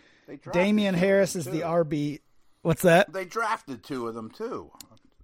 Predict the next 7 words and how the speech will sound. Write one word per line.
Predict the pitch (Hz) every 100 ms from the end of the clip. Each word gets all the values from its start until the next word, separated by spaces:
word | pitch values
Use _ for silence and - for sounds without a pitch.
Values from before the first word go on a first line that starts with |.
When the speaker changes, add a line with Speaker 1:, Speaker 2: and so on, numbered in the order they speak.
| -
Speaker 2:
Yeah, | 151 165 165
Damian | 135 165 208 202
Speaker 1:
<laughs> |
Speaker 2:
Harris, | 175 180 180 151 123 - -
R | 160
B | 180 185
thirty. | 180 - 170 175 160 120